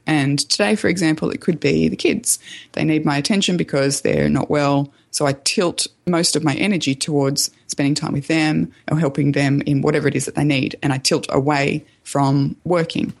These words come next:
Tomorrow, it could be the exact opposite. The kids might be really happy and playing, uh, amongst themselves for an hour or two. So I can tilt towards doing the things that I didn't get a chance to do before. I feel like it really, it applies beautifully if you look at it over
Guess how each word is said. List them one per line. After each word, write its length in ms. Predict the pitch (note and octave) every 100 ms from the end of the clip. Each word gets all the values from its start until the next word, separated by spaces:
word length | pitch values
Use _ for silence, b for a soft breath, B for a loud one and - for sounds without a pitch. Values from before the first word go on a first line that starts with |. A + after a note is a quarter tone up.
| _
Tomorrow, 360 | - F#3 A3 G3+
it 200 | - -
could 140 | E3
be 100 | F3
the 300 | D#3 C#3+ -
exact 300 | D#3 D#3+ E3 -
opposite. 340 | F3+ - -
The 80 | -
kids 200 | D#3+ D#3
might 180 | E3 -
be 80 |
really 200 | D#3 D3
happy 460 | D#3 A#3+ A#3+ G#3+ G#3
and 200 | D#3+ D3
playing, 520 | D3+ D#3+ D#3 D3 D3 B B B B
uh, 200 | D#3 D3 -
amongst 300 | D#3+ E3 -
themselves 500 | E3+ D#3 D3 D#3 -
for 100 | -
an 80 |
hour 200 | D3 D3+
or 40 | D3
two. 220 | - D3+
So 140 | D3+
I 60 | D3
can 200 | C#3 C#3+
tilt 300 | - E3+ -
towards 460 | - D3 C#3+ C3+ - b b b F#3 _ _
doing 300 | D#3 C#3+ C#3
the 80 | -
things 280 | C3 C#3
that 100 | -
I 120 | - C#3
didn't 220 | C#3+ C#3
get 140 | C#3+
a 40 | -
chance 260 | - -
to 100 | -
do 140 | - D3
before. 440 | D3+ - - - b b
I 40 | F3+
feel 180 | - G#3+
like 200 | G#3+ -
it 140 | F#3
really, 420 | E3+ F3 D#3+ - -
it 80 |
applies 720 | E3+ - F3 F3 F3 F#3+ - - -
beautifully 540 | F3+ G3 G#3 D#3+ D3+
if 140 | E3+ F#3
you 60 |
look 180 | F3 F#3
at 60 | G#3
it 120 | -
over 540 | E3 D#3 D3+ D3 D3